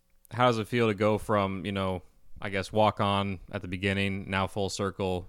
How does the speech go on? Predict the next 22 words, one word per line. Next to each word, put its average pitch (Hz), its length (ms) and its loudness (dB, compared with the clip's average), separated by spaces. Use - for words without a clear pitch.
entering 95 320 -6
your 90 100 -6
senior 92 320 -6
year? 90 440 -2
You 92 100 -4
know, - 20 0
you've 90 140 -2
been 95 140 0
a, 87 180 -4
a - 20 -4
major 95 400 0
contributor 95 480 -4
to - 80 -14
the 92 100 -6
team, 92 480 -2
one 92 140 0
of 90 60 -4
the 87 100 0
leaders. 92 720 -2
Um, 82 540 0
I 107 60 -2
guess 101 360 -2